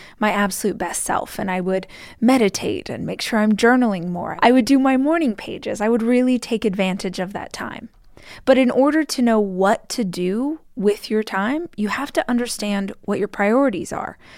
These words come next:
And therapy can be a really fantastic way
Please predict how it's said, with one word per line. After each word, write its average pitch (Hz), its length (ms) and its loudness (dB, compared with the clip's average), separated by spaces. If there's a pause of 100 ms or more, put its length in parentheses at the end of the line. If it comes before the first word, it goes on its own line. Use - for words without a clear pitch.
(220)
And 214 180 2
therapy 240 800 0
can 214 160 -12
be 226 220 -4
a 220 60 -2
really 233 640 0
fantastic 202 760 -8
way 180 380 -4